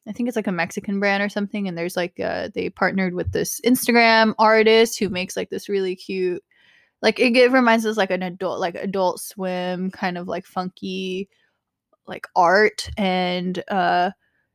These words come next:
it's, like, this beautiful long sleeve but very, like, breathable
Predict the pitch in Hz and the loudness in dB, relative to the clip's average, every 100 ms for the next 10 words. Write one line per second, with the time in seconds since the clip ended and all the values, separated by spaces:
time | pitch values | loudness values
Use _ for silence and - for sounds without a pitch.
0 | - 202 220 226 233 - - _ _ _ | -4 0 2 4 2 0 -10 _ _ _
1 | - 277 311 320 320 285 - 214 185 185 | 2 6 8 8 8 4 4 6 8 6
2 | 208 220 240 247 - - 226 240 247 185 | 6 6 6 2 -4 -6 -2 0 -2 -2
3 | 180 180 196 202 208 202 165 190 196 208 | -4 -2 0 2 2 2 0 -4 -4 -2
4 | 202 190 185 190 185 185 185 185 | 0 -2 -2 0 0 0 0 -4